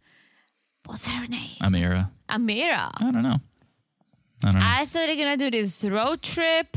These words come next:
Speaker 2: I know. I don't, I don't know. But best wishes to David.
Speaker 1: <laughs> For sure.
Speaker 2: Okay. All right.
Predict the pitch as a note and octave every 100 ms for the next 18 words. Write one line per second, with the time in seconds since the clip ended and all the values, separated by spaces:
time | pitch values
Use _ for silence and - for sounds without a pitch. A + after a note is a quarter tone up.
0 | - G2+ G2 - E2+ - _ _ - G2
1 | F#2+ F#2+ - F#2+ F#2+ F2 E2+ E2+ - _
2 | _ _ _ _ _ - F2+ - _ _
3 | - _ _ _ _ _ _ - D#3+ -
4 | E2 E2+ - D#2+ D#2 D2+ - C4 C4 B3+
5 | - C4 C4 B3 D#3 D#3+ - G2+ G2+ -
6 | - - C#3 B2 F#2+